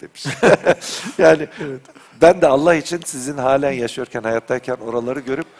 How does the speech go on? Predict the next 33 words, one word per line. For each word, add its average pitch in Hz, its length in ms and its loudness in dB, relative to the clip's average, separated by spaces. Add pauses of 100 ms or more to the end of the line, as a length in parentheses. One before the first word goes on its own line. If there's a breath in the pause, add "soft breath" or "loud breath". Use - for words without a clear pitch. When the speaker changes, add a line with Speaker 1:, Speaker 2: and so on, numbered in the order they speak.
(220 loud breath)
Speaker 1:
orayı 127 160 -2
Speaker 2:
İnşallah. 123 160 0
Speaker 1:
gördükten 139 480 0
sonra 170 160 -4
Speaker 2:
Gideceğiz. 131 220 -2
Speaker 1:
kaleminize 135 520 0
sızacakları 127 580 -6
merak 120 360 -2
ediyorum 110 260 -4
Speaker 2:
Yok, 90 100 -12
Speaker 1:
yani. - 80 0
Speaker 2:
aklımızda. 170 720 -2
Yani 123 160 -6
aklımızdan 151 540 -6
çıkmış - 440 -14
değil 202 200 -6
ama 240 160 -6
nasip. - 280 -6 (300)
Yani - 100 -14 (100)
Speaker 1:
Yine 120 160 -4
Speaker 2:
nasip 139 160 0
Speaker 1:
de 127 160 2
Speaker 2:
meselesi. 120 320 -10
Speaker 1:
gitmek - 460 -12
başka 98 280 -6
Speaker 2:
Evet. 90 60 -8
Speaker 1:
hocam. 95 160 -14
İnşallah 104 220 -8
Speaker 2:
İnşallah. 120 280 -6
Speaker 1:
nasip 92 340 -10
olsun 92 160 -10
Speaker 2:
İnşallah. - 220 -12
Speaker 1:
inşallah. - 140 -12